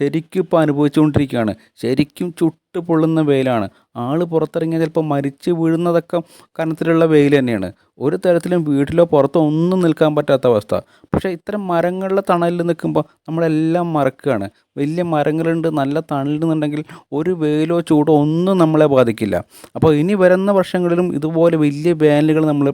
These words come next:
പ്രതീക്ഷിക്കണം. അപ്പോൾ അതിന് വേ-, അതിനെ തടയണമെന്നുണ്ടെങ്കിൽ നമ്മൾ ഇന്ന് തന്നെ മരങ്ങൾ വെച്ച് പിടിപ്പിക്കാനുള്ള പദ്ധതികളെ പറ്റി ആലോചിക്കണം. ഇത് പത്തോ പന്ത്രണ്ടോ വർഷം മുമ്പ് വെച്ച് പിടിപ്പിച്ചൊരു മരമാണ്. ഇനി നാളേക്ക് മരങ്ങൾ വേണമെങ്കിൽ നമ്മൾ ഇന്ന് തന്നെ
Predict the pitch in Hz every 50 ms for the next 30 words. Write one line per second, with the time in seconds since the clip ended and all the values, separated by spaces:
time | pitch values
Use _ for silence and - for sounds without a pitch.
0 | - 135 120 117 113 107 113 107 98 98 95 92 - - - - - _ _ 120
1 | 135 165 165 156 165 185 196 190 190 - - - - _ - 131 151 185 196 -
2 | 170 165 165 170 175 180 180 180 175 175 170 175 175 165 170 175 170 156 156 156
3 | 170 180 190 185 175 175 180 180 170 160 151 156 156 160 160 147 139 123 - -
4 | 170 165 151 - - 151 - 156 151 151 156 - _ _ _ _ - 135 131 135
5 | 139 151 160 156 160 165 160 165 165 151 - 160 151 139 131 127 120 113 107 95
6 | - - _ _ _ - 117 131 170 - - 151 - _ 180 175 170 170 160 160
7 | 160 165 170 175 170 160 156 - 180 170 165 165 165 170 170 160 - 165 160 -
8 | _ _ _ _ 170 160 151 156 160 160 156 156 143 135 131 139 135 123 110 101
9 | 95 - _ _ _ _ _ - 123 139 151 147 139 139 143 151 160 160 - 185
10 | 185 175 - - _ 170 151 147 156 156 165 170 170 170 165 170 170 165 165 165
11 | 170 156 147 151 156 175 190 180 165 156 151 156